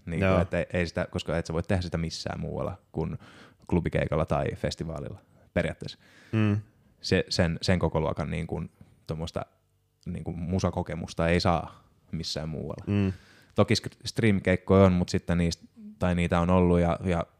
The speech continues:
Speaker 1: osa on vissiin menestynyt ihan hyvin, mut kyllä mä näen esimerkiksi ton, ö, striimi-asian siinä, että siellä tehdään hirveästi duunia, siellä on joku Kingin bändi soittaa ja sitten siellä on kovat, kovat teknikot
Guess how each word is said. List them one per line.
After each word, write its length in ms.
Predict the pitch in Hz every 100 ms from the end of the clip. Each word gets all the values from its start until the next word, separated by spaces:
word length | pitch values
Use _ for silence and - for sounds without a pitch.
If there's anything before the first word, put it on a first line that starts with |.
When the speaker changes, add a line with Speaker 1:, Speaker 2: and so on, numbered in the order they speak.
| -
Speaker 1:
osa 220 | 85 90
on 100 | 85
vissiin 260 | 85 - 87
menestynyt 340 | 87 - 95
ihan 160 | 90 98
hyvin, 180 | 101
mut 180 | 87 85
kyllä 140 | 87 85
mä 80 |
näen 240 | 85 85 85
esimerkiksi 520 | 80 90 85 87 -
ton, 180 | 87 85 - _ _ _ _ _ _ - -
ö, 40 | 92 90 87
striimi-asian 1300 | - 98 95 90 85 - - - - - 82 85 80
siinä, 380 | 85 87 82 78
että 280 | - - 73 - - - - _ _ _ _ _ _
siellä 240 | - - 90
tehdään 240 | 90 90
hirveästi 420 | 104 98 92 98
duunia, 280 | 92 92 87
siellä 160 | 85 82
on 60 |
joku 220 | 82 90 - _ _ _ -
Kingin 280 | - 104 92
bändi 400 | 95 98 90 85 - - _ _ _ _ - _
soittaa 580 | - 95 87 - 85 85 - _ _ -
ja 60 |
sitten 260 | 85 87 -
siellä 180 | 85 80
on 60 |
kovat, 360 | 80 90 82 - _ _ _ _
kovat 300 | - 95 - -
teknikot 440 | - 92 85 82